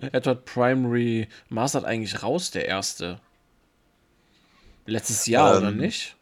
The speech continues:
Speaker 1: Vergangenes, nee.
Speaker 2: Nee, dieses Jahr.
Speaker 1: Stimmt.
Speaker 2: Ich glaub, Februar, März, irgendwie sowas.
Speaker 1: Ja, stimmt, ja, genau. Na gut, wenn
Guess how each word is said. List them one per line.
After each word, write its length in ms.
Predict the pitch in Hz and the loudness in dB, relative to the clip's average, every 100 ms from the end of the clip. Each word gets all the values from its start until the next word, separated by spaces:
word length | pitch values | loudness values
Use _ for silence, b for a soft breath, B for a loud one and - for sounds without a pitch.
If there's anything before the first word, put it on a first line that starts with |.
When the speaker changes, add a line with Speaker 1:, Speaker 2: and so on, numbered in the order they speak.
| _ | _
Speaker 1:
Vergangenes, 520 | - 120 113 101 - | -12 -10 -8 -10 -8
nee. 300 | 110 101 - _ | -4 -2 -4 _
Speaker 2:
Nee, 220 | 113 117 | 0 2
dieses 500 | 101 135 110 104 - | 4 4 2 -2 -4
Jahr. 380 | 104 95 92 90 - | -2 -2 -2 -6 -10
Speaker 1:
Stimmt. 460 | - - 120 104 | -10 -4 -4 -4
Speaker 2:
Ich 120 | 90 - | -6 2
glaub, 280 | 117 107 - - | 4 4 -2 -18
Februar, 600 | - - 131 131 117 101 | -18 0 4 6 8 6
März, 360 | 101 131 - - | 6 4 2 -2
irgendwie 300 | 131 131 139 | -2 -2 -2
sowas. 400 | 139 147 156 - _ _ _ | 0 0 0 -4 _ _ _
Speaker 1:
Ja, 280 | 120 120 117 | 0 2 4
stimmt, 460 | - - 117 104 101 | 2 2 2 0 0
ja, 200 | 107 107 | 0 0
genau. 440 | 107 104 104 95 92 - | -2 -2 -2 -4 -8 -4
Na 160 | 110 117 | 2 4
gut, 440 | 127 113 - 101 113 147 | 4 0 0 -4 -6 -4
wenn 160 | 117 | -2